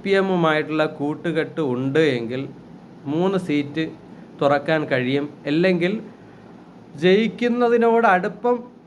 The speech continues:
വന്നാൽ പോലും സി പി എം ബി ജെ പി കൂട്ടുകെട്ട് ഉണ്ടെന്ന് നമുക്ക് മനസ്സിലാക്കാൻ തീർച്ചയായിട്ടും കഴിയും. ആറ്റിങ്ങലിലേക്ക് വരികയാണെങ്കിൽ ആറ്റിങ്ങലിൽ, ആ,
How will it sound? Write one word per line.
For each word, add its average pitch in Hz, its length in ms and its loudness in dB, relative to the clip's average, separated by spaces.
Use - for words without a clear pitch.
വന്നാൽ 196 480 2
പോലും 170 580 0
സി 185 280 -4
പി 208 60 -4
എം 190 340 -4
ബി 165 160 2
ജെ 175 140 2
പി 175 180 0
കൂട്ടുകെട്ട് 165 880 -2
ഉണ്ടെന്ന് 160 680 0
നമുക്ക് 147 320 -2
മനസ്സിലാക്കാൻ 151 800 -2
തീർച്ചയായിട്ടും 170 640 0
കഴിയും. 110 260 -4
ആറ്റിങ്ങലിലേക്ക് 247 800 2
വരികയാണെങ്കിൽ 170 840 2
ആറ്റിങ്ങലിൽ, 214 800 -2
ആ, 139 400 -2